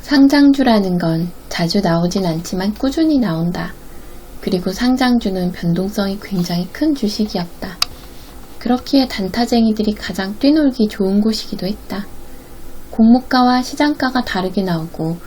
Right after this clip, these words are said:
상한과 하한을 널뛰게 하기 때문에 일명 상따가 이곳에서 가장 많이 일어난다.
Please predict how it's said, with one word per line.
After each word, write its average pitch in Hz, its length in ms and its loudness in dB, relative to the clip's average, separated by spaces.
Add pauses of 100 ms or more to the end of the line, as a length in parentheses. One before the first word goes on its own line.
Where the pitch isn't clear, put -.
(360)
상한과 208 640 2
하한을 220 580 2
널뛰게 196 500 0
하기 226 280 -2
때문에 190 440 0 (520)
일명 208 440 6
상따가 277 600 0
이곳에서 185 540 -2
가장 185 340 -4
많이 202 240 2
일어난다. 175 640 -2